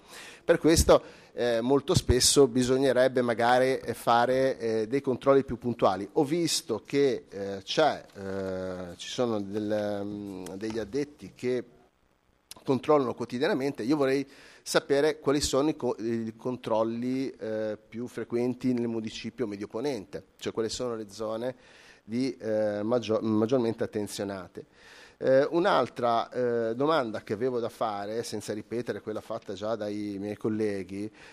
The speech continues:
è relativa ai varchi che sono stati inseriti, eh, soprattutto in questo momento nel centro di Genova. Penso a via Fiodor e penso a via Rivoli.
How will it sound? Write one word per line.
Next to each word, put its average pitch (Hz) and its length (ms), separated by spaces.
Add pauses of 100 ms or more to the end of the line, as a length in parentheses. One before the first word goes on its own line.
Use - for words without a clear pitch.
è 202 140
relativa 123 840
ai 127 200
varchi 107 720
che 117 160
sono 110 320
stati 107 500
inseriti, 107 800 (360)
eh, 110 560
soprattutto 123 1000
in 104 100
questo 117 260
momento 117 400
nel 110 160
centro 104 320
di 104 120
Genova. 104 460
Penso 117 380
a 98 60
via 131 160
Fiodor 113 760 (340)
e 156 140
penso 110 800
a 107 280
via 107 200
Rivoli. 101 520